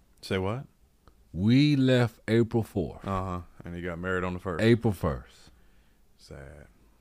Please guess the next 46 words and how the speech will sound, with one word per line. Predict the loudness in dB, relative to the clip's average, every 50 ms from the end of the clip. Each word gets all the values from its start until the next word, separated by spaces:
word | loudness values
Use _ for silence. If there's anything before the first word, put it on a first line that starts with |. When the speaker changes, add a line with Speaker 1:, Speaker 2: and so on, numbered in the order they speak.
| _ _ _ _ _ -18 -12
Speaker 1:
I | -12 -10
can | -10 -10
tell | -10 -8 -6 -4
that | 0 2
whole | 4 6
Speaker 2:
When | 6 6 6 4
Speaker 1:
story | 2 2 4
Speaker 2:
I, | 4 6 6 6
Speaker 1:
right | 4 2 0
now. | -2 -4
Speaker 2:
boy, | -4 -2 -2 0 2 2 2 4 4 2 2 2
when, | 4 4 2 2
and | 2 0 0 2 2
I'm | 2 0 0
talking | 0 0 2 2
about | 2 2 2
he | 4 4 4
was | 6 4 4 2 0
the | -2 -4 -4
whores | -2 2 6 8 8 10 10 10 8 8 6 0 0
of | 2 2 2 2 2
the | 0 2
whores. | 2 4 4 6 6 8 6 6 4 2 -4 -10
Speaker 1:
Mm-hmm. | -12 -10 -10 -10 -10 -10 -12 -12 -14 -16 -18 -18 -14 -6 2
Speaker 2:
Dale | 4 6 6 8 6 6 4 4
Earnhardt, | 4 4 4 6 6 4 4 4 4 4 4 4 4 2 2 -2 -10 -20 -20 -20 -20 -18 -18 -14 -6
fucking | -6 -6 -4 0 0 2 4 6 6 4 4 2 -2 -6 -10 -14 -16 -18 -20 _ _ _ _ _ -16 -6
truck | 0 2 2 2 2 0 0
driver. | 4 6 8 8 8 6 4 2 0 -2 -4 -6
Speaker 1:
It's | -8 -10
a | -14
fucked | -4 4 8 8 8 8 6 2 0
up | 0 0 0
story, | -6 -6 -4 -2 -2 0 -2 -2 -2
y'all. | -2 -4 -4
Pay | -4 -4 -4 -4
attention. | -4 -4 -8 -14 -18 -18 -20 -20 -20 _ _ -20 -20 _ _ _ -10
Speaker 2:
When | -4 -2 0 2 2 2
he | 2 0 -2
got, | 0 0 0 2 2 2
I | 2
wanna | 2 2 2 2 0
say, | 0 0 0 0
two | 0 -2 0 2 4 6
months | 6 4 4 2 0 -4
in | -6 -6 -6 -8 -12